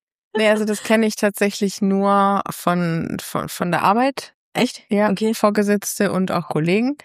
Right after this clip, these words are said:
Speaker 2: Mhm.
Speaker 1: So Stimmungsschwankungen, wo du dann denkst,
Speaker 2: Also
Speaker 1: "Hä?"
Speaker 2: Stimmungsschwankungen sind jetzt zu viel gesagt, aber das ist schon witzig, weil, ähm, äh, also der schwingt schon mit meinem Zyklus so ein bisschen mit, mein Mann.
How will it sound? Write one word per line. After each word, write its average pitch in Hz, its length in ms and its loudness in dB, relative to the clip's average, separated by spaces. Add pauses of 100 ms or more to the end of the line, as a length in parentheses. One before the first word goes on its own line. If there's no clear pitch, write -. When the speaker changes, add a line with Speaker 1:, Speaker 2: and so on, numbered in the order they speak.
Speaker 2:
Mhm. 233 260 4 (260)
Speaker 1:
So 196 400 0
Stimmungsschwankungen, 165 1300 0
wo 160 60 -2
du 160 80 0
dann 160 120 0
denkst, 160 240 -4
Speaker 2:
Also 233 200 2
Speaker 1:
"Hä?" 208 60 0
Speaker 2:
Stimmungsschwankungen 247 960 2
sind 220 160 -2
jetzt 185 200 -4
zu 180 80 -6
viel 226 160 0
gesagt, 220 360 -2
aber 180 180 2
das 185 180 -2
ist 190 80 -8
schon 214 160 -2
witzig, 202 320 -4
weil, 185 200 2 (460)
ähm, 196 680 0 (260)
äh, - 120 -4 (360)
also 196 260 4 (280)
der 226 80 4
schwingt 277 320 0
schon 359 180 4
mit 262 140 -2
meinem 247 480 2
Zyklus - 320 -6
so 247 80 -2
ein 220 60 -4
bisschen 247 220 -4
mit, 254 180 -2
mein 160 140 -2
Mann. 160 220 -4